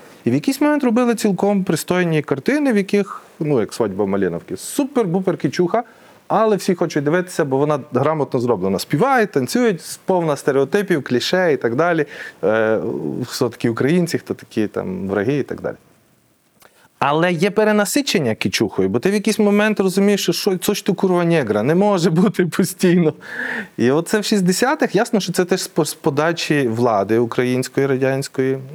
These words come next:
е, відбувається оця трансформація кіно, коли вони потрохи намагаються, е, повернутися до довженківського спадку, та, і формується це, що називають кіно шістдесятих.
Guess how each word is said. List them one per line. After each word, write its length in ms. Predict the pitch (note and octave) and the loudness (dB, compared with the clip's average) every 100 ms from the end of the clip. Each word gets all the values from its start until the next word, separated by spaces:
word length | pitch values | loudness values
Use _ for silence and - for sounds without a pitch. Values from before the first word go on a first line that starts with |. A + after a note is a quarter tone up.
| E3+ | -6
е, 360 | B2 A#2+ A#2 A#2 | 0 2 2 2
відбувається 560 | A#2 A#2 B2+ C3 B2 | 0 0 0 0 -2
оця 220 | A2+ - A#2 | -2 -2 -2
трансформація 720 | A2+ A2 A#2 A2+ A2+ - A2 | -2 -2 -2 0 -2 -2 -4
кіно, 340 | - C3 G3 C4 | -2 -2 0 -2
коли 240 | D#3 D3 | -2 0
вони 420 | C#3+ C3 C#3 E3 E3 | -2 -2 0 0 -2
потрохи 480 | - B2+ D3+ - C3 | -4 -2 -2 -2 -2
намагаються, 880 | G#2+ G#2+ G#2 C3+ C3+ B2+ - B2 A#2+ - - - _ - | -2 -2 -2 0 -2 -4 -2 -2 -2 -8 -20 -20 _ -18
е, 40 | - D2+ F#2+ F#2 F#2+ F2+ | -12 -8 -6 -4 -2 -2
повернутися 600 | - C#3+ C#3+ D3 - - | -2 0 2 0 -2 -2
до 140 | F#2+ G2+ | 0 0
довженківського 760 | G2 G2 G2+ F#2 F#2 - E2+ | 0 0 -2 -4 -6 -4 -4
спадку, 480 | - G#3 C#4 - D#3+ | -2 -2 -4 -4 -4
та, 240 | C3+ E3 F#3 | -2 0 0
і 60 | |
формується 540 | - A2+ D3 D#3+ C3 A2+ | -2 -2 0 0 -2 -4
це, 160 | B2+ | -4
що 140 | - G#2 | -4 -4
називають 340 | G2 G#2 G2+ | -2 -2 -2
кіно 260 | - G2 G2+ | -4 -2 -2
шістдесятих. 1040 | - - F2+ E2+ - B3+ B3 E3+ - - | -6 -10 -10 -6 -2 -2 -2 -4 -6 -18